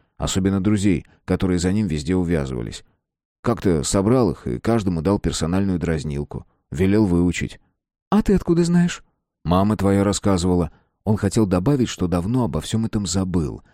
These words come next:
Speaker 1: а вот сейчас вспомнил, но сдержался, чтобы не вызвать лишних вопросов. Каждый раз при встрече нужно было обменяться дразнилками. Это как ритуал приветствия. Такая вот дурацкая шутка. На самом деле, и она некоторым не нравилась.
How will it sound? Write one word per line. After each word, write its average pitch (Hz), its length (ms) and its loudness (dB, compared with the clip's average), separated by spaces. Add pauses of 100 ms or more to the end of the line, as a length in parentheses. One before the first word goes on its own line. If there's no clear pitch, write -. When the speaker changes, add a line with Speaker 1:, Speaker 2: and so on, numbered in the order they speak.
(200)
Speaker 1:
а - 80 -4
вот 104 140 2
сейчас 147 380 -2
вспомнил, 71 720 -6
но 90 160 -2
сдержался, 98 760 -2 (220)
чтобы 92 420 0
не 90 120 0
вызвать 107 360 0
лишних 87 400 -4
вопросов. - 640 -6 (380)
Каждый 101 340 0
раз 92 180 0
при 80 140 -2
встрече 87 420 0
нужно 82 300 -2
было 95 240 2
обменяться 73 480 -4
дразнилками. 71 720 -6 (240)
Это 90 180 -2
как 98 160 -2
ритуал 101 320 2
приветствия. 82 680 -2 (300)
Такая 104 280 0
вот 95 120 0
дурацкая 92 440 0
шутка. 71 480 -6 (380)
На 87 300 -2
самом 104 360 0
деле, 90 540 0 (340)
и 87 100 2
она 101 400 2
некоторым 101 540 0
не 107 80 2
нравилась. 73 540 -2